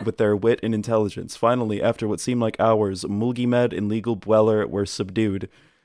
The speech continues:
They were arrested and charged with their crimes, while Demi Gloom and Felonious Ferris continued their successful run of M S G S A with even more force and confidence.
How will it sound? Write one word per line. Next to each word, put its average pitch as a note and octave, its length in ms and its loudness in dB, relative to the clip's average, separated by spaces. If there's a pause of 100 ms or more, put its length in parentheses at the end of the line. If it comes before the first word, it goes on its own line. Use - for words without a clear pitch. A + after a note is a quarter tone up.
(140)
They A#2+ 100 4
were A#2+ 200 6
arrested B2 580 4
and A2+ 140 0
charged B2 480 0
with G2+ 120 -10
their G2 140 -2
crimes, B2+ 520 0
while G2 100 0
Demi A#2 240 2
Gloom B2 180 0
and G#2+ 100 -2
Felonious G#2+ 360 -2
Ferris A#2+ 260 0
continued A2+ 400 -6
their G#2 140 -2
successful A#2 500 -4
run A2 220 -2
of G2+ 160 -6
M A2 140 -2
S A#2 140 -4
G A#2+ 160 -4
S A2 160 0
A G#2 140 2
with G2+ 180 -4
even G#2+ 400 -2 (120)
more A2 300 0
force A2 380 -2
and G2 120 -8
confidence. G2+ 640 -6